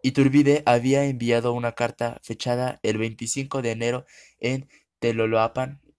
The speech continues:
en la que se solicitaba una entrevista y le exponían los puntos de su programa político, posteriormente recogido en el Plan de Iguala.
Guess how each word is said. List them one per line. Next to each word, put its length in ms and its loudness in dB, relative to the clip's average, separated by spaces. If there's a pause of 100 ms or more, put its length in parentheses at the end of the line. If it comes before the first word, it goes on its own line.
(180)
en 180 -6
la 420 -2 (120)
que 80 -10
se 80 -14
solicitaba 680 -8
una 280 -8
entrevista 600 -8 (500)
y 100 0
le 100 2
exponían 500 -6
los 140 -8
puntos 360 -10
de 100 -8
su 120 -8
programa 460 -6
político, 580 -8 (240)
posteriormente 880 -6
recogido 640 -10
en 160 -10
el 140 -8
Plan 260 -6
de 80 -6
Iguala. 380 -10